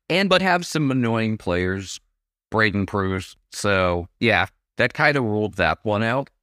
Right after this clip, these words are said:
Speaker 2: But the G W S and Fremantle logic is really sound here. I mean, the Swans have the biggest overall fan base because they have all of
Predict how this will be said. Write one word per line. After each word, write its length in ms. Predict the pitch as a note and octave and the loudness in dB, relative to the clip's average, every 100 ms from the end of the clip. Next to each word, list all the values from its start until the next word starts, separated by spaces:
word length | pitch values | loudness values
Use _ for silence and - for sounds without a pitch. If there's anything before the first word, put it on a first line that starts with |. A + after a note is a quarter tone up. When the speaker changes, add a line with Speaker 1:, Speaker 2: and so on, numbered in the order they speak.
| _ _ _ _ - | _ _ _ _ -2
Speaker 2:
But 140 | E3+ - _ - | -2 -2 _ -2
the 240 | F#3 F3 | 0 0
G 220 | D#3+ A#3 | 0 0
W 280 | G4+ F#4+ D4 | 2 2 2
S 140 | G#3+ | 0
and 100 | F#3 | -2
Fremantle 460 | - E3+ F3+ E3+ D3 | 0 0 0 0 0
logic 400 | B2 A#2 A#2+ A#2+ | 2 2 0 -2
is 180 | B2+ A2+ _ _ | -4 -6 _ _
really 460 | B2+ A#2+ F#3 C4 G3 | -8 0 2 2 0
sound 460 | - C3 A#2+ B2+ | 0 0 0 0
here. 220 | G#2+ D2+ - _ _ | -4 -8 -10 _ _
I 60 | - | -4
mean, 120 | A#2 | -2
the 100 | A2+ | -2
Swans 420 | - E3+ G3+ G#3 | -2 0 0 0
have 340 | - D3 D#3 D3 _ _ - | 0 0 0 -4 _ _ -10
the 80 | |
biggest 420 | A2 C3 C#3+ B2+ - - | -2 0 2 0 -4 -4
overall 460 | C3 A2+ G#2 G2+ | -2 0 0 0
fan 320 | A2+ G2+ F#2+ | 0 0 0
base 260 | A2 C3+ - | 2 0 0
because 440 | - G2+ - G#2+ | -6 -4 -2 0
they 100 | G#2 | 0
have 240 | G2+ G#2 G#2+ | 0 -2 0
all 180 | G#2+ A2 | 0 -2
of 160 | G2 | -4